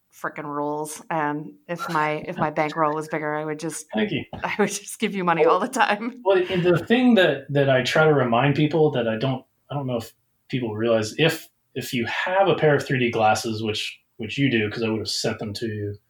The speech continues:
Speaker 2: Um, but
Speaker 1: Mm-hmm.
Speaker 2: anybody that has the red and blue glasses, you can look at all of my stuff on the web without having to buy anything. And it,
Speaker 1: <laughs>
Speaker 2: and it looks really good on a computer screen. So I,
Speaker 1: That's
Speaker 2: I
Speaker 1: awesome. I never
Speaker 2: try to
Speaker 1: really thought about that.
Speaker 2: Yeah, it's,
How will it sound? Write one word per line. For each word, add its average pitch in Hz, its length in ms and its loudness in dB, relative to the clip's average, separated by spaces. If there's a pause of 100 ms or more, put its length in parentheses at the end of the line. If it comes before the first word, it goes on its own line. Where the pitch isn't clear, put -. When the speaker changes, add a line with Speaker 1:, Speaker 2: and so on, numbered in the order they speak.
(380)
Speaker 2:
Um, 113 260 0
but 180 100 0
Speaker 1:
Mm-hmm. - 120 -4 (480)
Speaker 2:
anybody 160 340 4
that 110 120 4
has 117 320 4
the 107 100 -2
red 110 200 0
and 110 140 0
blue 107 200 -2
glasses, 117 680 -4
you 117 80 -4
can 113 180 -2
look 160 160 2
at 117 60 0
all 123 340 4
of 113 60 2
my 104 80 0
stuff 107 360 -2
on 113 260 -2
the 98 80 -6
web 101 380 -2
without 104 240 0
having 110 180 -2
to 92 60 -6
buy 95 460 0
anything. 95 400 -8 (1120)
And 117 120 2
it, - 120 -2 (140)
Speaker 1:
<laughs> - 240 -14
Speaker 2:
and 120 80 4
it 110 140 4
looks 160 220 4
really 135 220 4
good 123 160 4
on 117 140 4
a 107 80 -2
computer 113 380 -2
screen. 101 440 -4
So 104 400 -8 (320)
I, 110 140 -6 (240)
Speaker 1:
That's 294 220 -4
Speaker 2:
I 285 120 4
Speaker 1:
awesome. 269 260 0
I 190 60 -2
never 226 200 0
Speaker 2:
try 262 100 4
to 254 60 4
Speaker 1:
really 254 120 0
thought 247 180 4
about 214 260 -2
that. 160 340 0 (100)
Speaker 2:
Yeah, 110 360 2
it's, - 360 -2